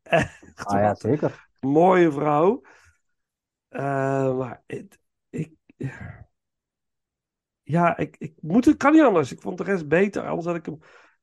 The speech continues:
Speaker 1: met alle liefde hoger gezet dan de-, dan deze zevende plek. Maar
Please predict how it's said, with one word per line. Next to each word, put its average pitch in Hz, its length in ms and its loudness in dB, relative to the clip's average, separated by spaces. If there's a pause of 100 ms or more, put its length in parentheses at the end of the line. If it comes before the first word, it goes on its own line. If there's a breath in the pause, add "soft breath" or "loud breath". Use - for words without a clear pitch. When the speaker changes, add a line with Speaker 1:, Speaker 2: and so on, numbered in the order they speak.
(120)
Speaker 1:
met - 140 -6
alle 202 240 4
liefde 196 280 0
hoger 170 320 0
gezet 135 340 -8
dan 139 180 -4
de-, 139 320 0
dan 139 340 -2
deze 135 300 -2 (400)
zevende 131 440 -4
plek. 151 420 -6 (1400 soft breath)
Maar - 280 -2